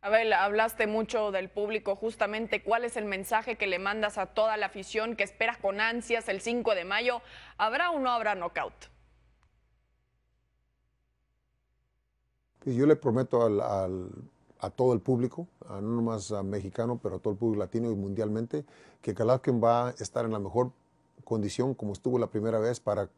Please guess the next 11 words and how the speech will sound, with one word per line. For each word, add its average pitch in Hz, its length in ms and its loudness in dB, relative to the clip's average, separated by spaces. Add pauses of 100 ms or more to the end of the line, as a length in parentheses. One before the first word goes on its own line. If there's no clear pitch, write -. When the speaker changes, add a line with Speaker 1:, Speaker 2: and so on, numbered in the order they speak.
(260)
Speaker 2:
para 98 420 0 (160)
perseguir 120 680 4 (460)
a 110 80 -6
Canelo 120 400 2
por 120 160 -2
los 101 140 0
doce 120 240 2
rounds 117 300 2
si 110 100 2
es 117 80 2
necesario, 120 560 -2